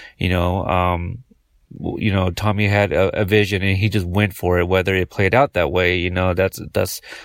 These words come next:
something that wasn't really, uh, I don't know, I guess in his control. But, um,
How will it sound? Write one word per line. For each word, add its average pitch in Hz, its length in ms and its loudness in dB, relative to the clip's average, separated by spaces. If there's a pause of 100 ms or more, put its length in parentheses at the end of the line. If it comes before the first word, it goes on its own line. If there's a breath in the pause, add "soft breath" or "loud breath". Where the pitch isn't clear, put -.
something 107 340 -2
that 92 120 2
wasn't 95 420 -2 (140)
really, 98 260 2
uh, 92 120 0 (400)
I 98 100 -2
don't 92 80 0
know, 87 180 0
I 98 60 0
guess 92 240 -2
in 98 120 -2
his 95 120 0
control. 101 580 0 (520 loud breath)
But, 98 260 4
um, 95 480 2